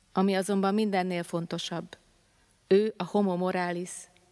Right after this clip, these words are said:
aki számára az erkölcs mindenek fölött áll. A mai est anyagának összeállításakor a legnagyobb élmény és legfrissebb felfedezés számomra a levelezés volt. Babics bevallotta a rossz levélíró.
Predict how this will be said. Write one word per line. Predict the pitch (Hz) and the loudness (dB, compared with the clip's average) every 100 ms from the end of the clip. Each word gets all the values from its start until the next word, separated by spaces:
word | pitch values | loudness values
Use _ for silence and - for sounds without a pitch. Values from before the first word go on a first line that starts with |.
| _ _ _ | _ _ _
aki | - - | -10 -4
számára | 180 - 208 196 180 175 | 0 2 2 2 -2 -2
az | 170 - | -4 -2
erkölcs | 180 165 - 170 175 - - _ - | -2 -2 -4 -6 -6 -12 -18 _ -4
mindenek | 170 165 160 - | -2 -2 -6 -6
fölött | 165 170 165 - | -4 -4 -6 -10
áll. | 170 - 185 - _ _ _ _ _ _ _ _ _ _ - - - - - - - | -10 -8 -12 -18 _ _ _ _ _ _ _ _ _ _ -20 -18 -14 -14 -16 -18 -8
A | - | 4
mai | 202 311 214 | 6 6 2
est | 190 - | 0 2
anyagának | 247 202 190 185 - | 2 4 2 0 2
összeállításakor | 240 - 196 180 175 180 175 190 226 208 | 2 4 2 2 0 -2 -2 -2 2 4
a | |
legnagyobb | 220 254 214 185 170 - | 4 2 0 0 -4 -2
élmény | 180 180 185 196 202 | 0 0 0 0 0
és | 180 | 0
legfrissebb | 196 220 - 196 - 185 | 2 2 2 -2 0 0
felfedezés | - 214 196 190 175 175 | 2 2 2 0 0 0
számomra | - 214 196 175 170 | 2 2 2 0 0
a | 170 | 0
levelezés | 165 165 160 165 165 - | 0 -2 -2 -4 -6 -4
volt. | 165 170 - _ _ _ _ - _ _ _ | -4 -4 -12 _ _ _ _ -20 _ _ _
Babics | - 214 190 180 | 2 4 4 2
bevallotta | 196 180 170 175 - 170 | 2 4 2 0 -4 -4
a | |
rossz | 165 175 - | -2 -4 -4
levélíró. | 170 170 170 170 175 175 | -4 -2 -4 -4 -4 -4